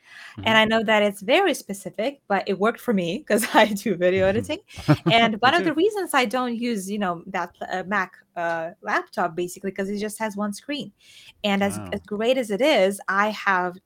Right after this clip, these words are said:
Speaker 1: two screens right here, and I wouldn't mind having third. It just, I ran out of room. So I would buy it in a heartbeat. Um, uh,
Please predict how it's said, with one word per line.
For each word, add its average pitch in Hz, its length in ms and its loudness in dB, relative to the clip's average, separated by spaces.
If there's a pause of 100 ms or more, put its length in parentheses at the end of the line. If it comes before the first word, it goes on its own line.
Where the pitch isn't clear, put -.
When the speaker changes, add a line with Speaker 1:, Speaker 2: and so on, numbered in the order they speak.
(160)
Speaker 1:
two 427 200 4
screens 196 360 -8
right 175 180 -8
here, 175 200 -6
and 175 100 -4
I 190 60 2
wouldn't 247 360 0
mind 180 280 2
having 165 320 -6 (160)
third. 254 280 4
It 170 60 -4
just, 175 260 -6
I 175 140 -2
ran 180 200 -2
out 165 180 -2
of 151 160 -14
room. 185 320 -4 (580)
So 202 540 4 (500)
I 392 300 4
would 285 300 0
buy 220 360 6
it 180 200 2
in 196 160 -4
a 190 40 -4
heartbeat. - 920 -2 (440)
Um, 190 480 2 (140)
uh, 180 240 -2